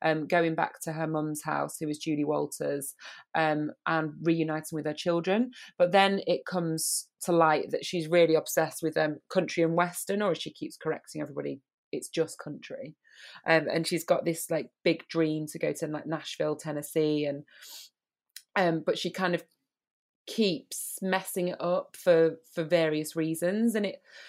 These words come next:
it actually got, really got me thinking, 'cause, um, as I said to Jack, would we be even bothered if she was kind of a man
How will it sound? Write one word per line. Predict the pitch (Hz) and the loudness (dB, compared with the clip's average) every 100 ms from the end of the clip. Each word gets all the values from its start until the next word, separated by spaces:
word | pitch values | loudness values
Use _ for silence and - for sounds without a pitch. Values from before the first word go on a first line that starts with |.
| - - - - - - | -20 -20 -20 -20 0 8
it | 254 | 8
actually | 320 269 285 233 | 8 4 0 0
got, | 196 | 4
really | 208 196 | 6 6
got | |
me | 170 | 2
thinking, | 185 226 202 170 | 0 -2 -2 -6
'cause, | 165 - - - | -8 -12 -6 0
um, | 185 165 151 101 _ _ _ _ _ _ _ - | 0 0 -4 -8 _ _ _ _ _ _ _ -4
as | 208 202 | -2 -2
I | |
said | 170 165 | -8 -10
to | - | 0
Jack, | 233 - 226 | 0 0 -4
would | 202 | 0
we | 226 214 - _ - | 0 0 -4 _ -8
be | 214 214 202 | -4 0 0
even | 196 185 | -2 0
bothered | 220 190 160 | 0 0 0
if | 151 - | -2 -4
she | - 160 | -4 -2
was | 156 - | -2 -4
kind | 165 165 156 | -4 -2 -2
of | 156 151 - - _ _ _ _ _ _ _ _ _ - | -6 -8 -16 -20 _ _ _ _ _ _ _ _ _ -4
a | 185 | 0
man | 190 196 151 87 175 | 2 2 0 -2 -8